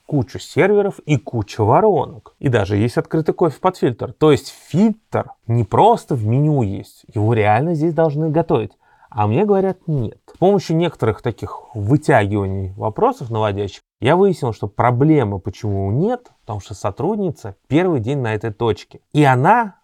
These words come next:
в первый день работает в этой кофейне. И обучение у неё было очень слабое. И ещё впереди только обучение приготовления фильтра. При этом капучино она нам приготовила вкусно. То есть у этого человека был опыт работы в какой-то кофе с собой,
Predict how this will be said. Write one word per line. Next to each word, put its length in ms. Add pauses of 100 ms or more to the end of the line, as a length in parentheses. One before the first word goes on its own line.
(200)
в 100
первый 320
день 200
работает 500
в 160
этой 180
кофейне. 720
И 100
обучение 680
у 20
неё 160
было 200
очень 280
слабое. 680 (180)
И 180 (120)
ещё 460 (160)
впереди 480
только 280
обучение 380
приготовления 600
фильтра. 500
При 140
этом 220
капучино 440
она 100
нам 180
приготовила 420
вкусно. 380
То 120
есть 160
у 60
этого 220
человека 360
был 240
опыт 300
работы 420
в 60
какой-то 400
кофе 300
с 60
собой, 400